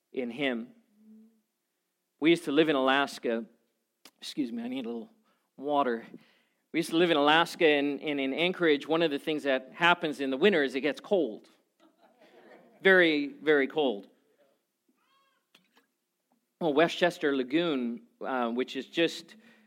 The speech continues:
just south of the city, freezes over in the winter. And the city goes out and they take snowplows and they create these huge paths through the snow where you can go ice skating. Uh, and, and there'll be literally hundreds of people out there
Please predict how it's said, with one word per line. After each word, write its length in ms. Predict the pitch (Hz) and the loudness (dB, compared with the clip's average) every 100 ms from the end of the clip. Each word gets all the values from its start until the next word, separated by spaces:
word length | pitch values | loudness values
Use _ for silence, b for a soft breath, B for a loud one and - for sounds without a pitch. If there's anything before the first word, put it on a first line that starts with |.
| b | b
just 220 | 165 156 | -6 -4
south 260 | - 160 156 | 2 2 2
of 140 | 151 | -4
the 80 | 127 | -6
city, 420 | - - 156 139 | -8 -4 -2 -2
freezes 480 | 117 - 143 131 120 | -4 -6 -6 -6 -4
over 240 | 139 131 127 | -4 -2 -2
in 100 | 117 | -4
the 80 | |
winter. 320 | 113 123 110 117 _ _ _ _ _ | -4 -4 -6 -8 _ _ _ _ _
And 380 | 135 127 123 127 | -2 -2 -2 -6
the 120 | 131 | -10
city 260 | - 170 156 | -6 -2 0
goes 260 | 147 135 135 | 0 0 4
out 200 | 135 127 | 4 2
and 80 | |
they 80 | 127 | -2
take 220 | 123 143 | -4 -6
snowplows 600 | - 147 147 151 131 117 | -6 -6 -6 -2 -2 -2
and 120 | 131 120 | -4 -6
they 180 | 123 117 _ _ | -6 -8 _ _
create 380 | - 147 147 139 | -4 0 0 -2
these 180 | 123 - | -8 -10
huge 760 | - 180 196 180 135 - - - _ | -8 -2 0 0 0 -6 -12 -16 _
paths 480 | - 165 165 139 - | -6 0 0 0 -4
through 180 | - 139 | -10 -8
the 100 | 123 | -8
snow 340 | - 147 147 | -10 -6 -2
where 140 | 135 127 | -2 -4
you 100 | 123 | -6
can 160 | 135 | -8
go 120 | 123 - | -6 -6
ice 180 | 156 - | -8 -8
skating. 500 | - 117 113 110 113 b b b - | -6 -6 -4 -6 -10 b b b -8
Uh, 320 | 120 113 113 - | -2 -2 -2 -4
and, 260 | 135 123 117 | -6 -6 -6
and 180 | 131 | -4
there'll 120 | 151 156 | -2 -2
be 160 | 143 | -4
literally 400 | 131 170 143 120 | -4 -6 -6 -8
hundreds 340 | 139 165 123 113 | -8 -10 -10 -12
of 100 | - | -12
people 320 | 160 165 127 | -12 -6 -2
out 220 | 117 110 | -2 -2
there 220 | 120 117 | -6 -6